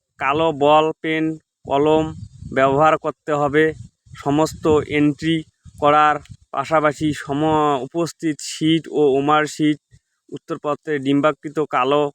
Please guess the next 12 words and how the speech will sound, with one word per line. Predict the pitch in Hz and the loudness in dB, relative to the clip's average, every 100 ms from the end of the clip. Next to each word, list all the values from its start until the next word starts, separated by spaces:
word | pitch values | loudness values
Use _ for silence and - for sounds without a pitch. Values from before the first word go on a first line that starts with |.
| - | -6
করার | 135 143 143 | -2 2 2
জন্য | 135 139 143 147 139 | 0 0 0 0 -2
তাদের | 127 139 147 135 _ _ | -2 0 0 0 _ _
নিজস্ব | 131 143 - 156 139 - | -4 -4 -2 -2 -2 -2
ব্লা-, | 127 131 131 131 131 131 117 - - | 0 2 4 2 2 2 0 -6 -6
বল | 127 139 147 - _ _ _ _ _ _ _ _ _ _ - | 0 2 2 -2 _ _ _ _ _ _ _ _ _ _ -4
পয়েন্ট | 135 147 151 - | -2 0 -2 -4
পেন | 147 147 135 | -4 -4 -4
আনতে | 135 139 131 151 | -4 -4 -4 -6
পরামর্শ | 143 135 135 139 | -4 -2 -2 -4
দেওয়া | 131 131 131 | -2 2 2
হয়েছে। | 127 117 113 101 | 2 0 -4 -8